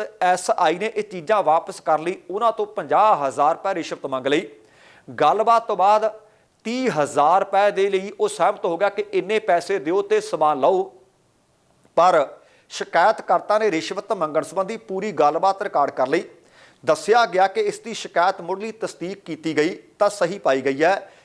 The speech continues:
ਫਿਰ ਜਾਲ ਵਿਛਾਇਆ ਗਿਆ ਤੇ ਐਸ ਆਈ ਨੂੰ ਦੋ ਸਰਕਾਰੀ ਗਵਾਹਾਂ ਦੀ ਮੌਜੂਦਗੀ ਵਿੱਚ ਸ਼ਿਕਾਇਤਕਰਤਾ ਤੋਂ ਤੀਹ ਹਜ਼ਾਰ ਰੁਪਏ ਦੀ ਰਿਸ਼ਵਤ ਲੈਂਦਿਆਂ ਰੰਗੇ ਹੱਥੀਂ ਕਾਬੂ ਕਰ ਲਿਆ ਗਿਆ। ਇਸ ਸਬੰਧ ਵਿੱਚ ਇਸ ਮੁਲਜ਼ਮ ਦੇ ਵਿਰੁੱਧ ਭ੍ਰਿਸ਼ਟਾਚਾਰ ਰੋਕੂ ਕਾਨੂੰਨ ਦੇ ਤਹਿਤ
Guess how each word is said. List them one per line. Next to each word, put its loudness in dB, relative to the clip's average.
ਫਿਰ 0
ਜਾਲ 2
ਵਿਛਾਇਆ 2
ਗਿਆ 4
ਤੇ 4
ਐਸ 2
ਆਈ 4
ਨੂੰ -8
ਦੋ 2
ਸਰਕਾਰੀ 0
ਗਵਾਹਾਂ 2
ਦੀ -12
ਮੌਜੂਦਗੀ -6
ਵਿੱਚ -4
ਸ਼ਿਕਾਇਤਕਰਤਾ 0
ਤੋਂ -6
ਤੀਹ -2
ਹਜ਼ਾਰ 2
ਰੁਪਏ -2
ਦੀ -10
ਰਿਸ਼ਵਤ -8
ਲੈਂਦਿਆਂ 0
ਰੰਗੇ -2
ਹੱਥੀਂ -10
ਕਾਬੂ -2
ਕਰ 0
ਲਿਆ 2
ਗਿਆ। 2
ਇਸ 4
ਸਬੰਧ 0
ਵਿੱਚ -2
ਇਸ 2
ਮੁਲਜ਼ਮ -2
ਦੇ 2
ਵਿਰੁੱਧ -2
ਭ੍ਰਿਸ਼ਟਾਚਾਰ -2
ਰੋਕੂ -8
ਕਾਨੂੰਨ -4
ਦੇ 0
ਤਹਿਤ 0